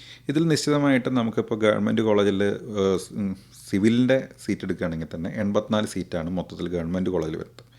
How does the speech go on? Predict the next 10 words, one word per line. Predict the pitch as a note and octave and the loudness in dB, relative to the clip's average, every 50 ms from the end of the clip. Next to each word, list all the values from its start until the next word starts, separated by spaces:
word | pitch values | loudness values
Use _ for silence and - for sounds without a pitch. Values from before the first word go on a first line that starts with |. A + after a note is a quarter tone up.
| - - - - - - - - - - - G#2+ | -20 -20 -20 -20 -20 -20 -20 -20 -16 -6 0 2
അതുകൂടാതെ | G#2+ A2+ A2 A2 A2 G#2+ A2 | 4 4 6 6 4 4 2
മെക്കാനിക്കലിൽ | A2 G2 - - G2+ F#2+ F#2 F#2 - - F#2+ F#2+ | 2 -2 -2 -2 0 0 0 0 0 0 0 0
നൂറ് | F#2 F#2 F2 F2 F2+ | 0 0 0 -2 -2
സീറ്റോളം | - - F#2 - F2 E2 E2 E2+ F2 | -4 -6 -4 -2 -2 -2 -2 -2 -4
വരുന്നുണ്ട്, | E2+ E2 E2 D#2 D2+ D2+ - | -6 -6 -6 -6 -6 -6 -8
നൂറ്റിയേഴ് | G#2+ - - - - F#2+ F2 - - F#2 F2 F2 F#2+ | -10 -14 -14 -10 -8 -8 -6 -2 -2 -2 -2 -2 -4
സീറ്റ്, | - F2 E2+ - - - - - - - - - - - - - - - - - G#2+ | -4 -6 -8 -8 -10 -14 -14 -16 -20 -20 -20 -20 -20 -20 -20 -20 -20 -14 -8 -4 -2
ആ, | F#2+ F#2 | 0 0
ഇലക്ട്രിക്കൽ | F#2 G2 G2 F#2+ - - G#2 - G2+ G2 | 2 2 0 0 0 -2 -2 0 2 2
തൊണ്ണൂറ്റാറ്, | F2+ F#2+ E2+ E2 E2+ E2+ - F2+ E2+ - - F2 | 2 2 2 0 -2 -4 -2 -4 -4 -4 -4 -8